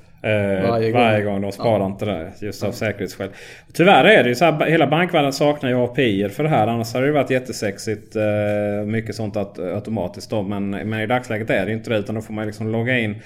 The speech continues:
Speaker 1: Och vissa av de här tjänsterna sparar ju det, men det är ju ett jädra ansvar att ha det sparat då.
Speaker 2: Ja, visst.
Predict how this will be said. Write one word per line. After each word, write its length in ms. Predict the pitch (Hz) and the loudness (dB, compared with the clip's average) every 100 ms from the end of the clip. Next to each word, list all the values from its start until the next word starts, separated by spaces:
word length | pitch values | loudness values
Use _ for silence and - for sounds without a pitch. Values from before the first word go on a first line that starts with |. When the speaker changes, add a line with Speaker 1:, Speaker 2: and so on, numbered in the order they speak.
| - - - - | -20 -20 -20 -8
Speaker 1:
Och 160 | 123 135 | 0 0
vissa 320 | 143 - 113 | 0 0 0
av 80 | 120 | 2
de 60 | |
här 100 | 156 | 0
tjänsterna 460 | 151 131 127 123 113 | 0 0 -2 -2 -6
sparar 460 | - 123 120 98 | 0 2 2 2
ju 80 | 104 | 0
det, 180 | 135 98 | 0 0
men 140 | 104 | -2
det 60 | 110 | -2
är 40 | |
ju 80 | 113 | 0
ett 100 | 113 | 0
jädra 460 | 143 143 101 104 107 | 2 2 2 0 0
ansvar 480 | 139 131 - 104 101 | 0 -4 -4 -2 -2
att 80 | 107 | 0
ha 180 | 104 95 | -2 -2
det 100 | 113 | -4
sparat 520 | - 117 92 67 - | -2 0 0 -2 -8
då. 100 | 101 - - | -12 -12 -10
Speaker 2:
Ja, 220 | 117 117 | -6 -4
visst. 380 | 117 117 113 - | -4 -6 -10 -16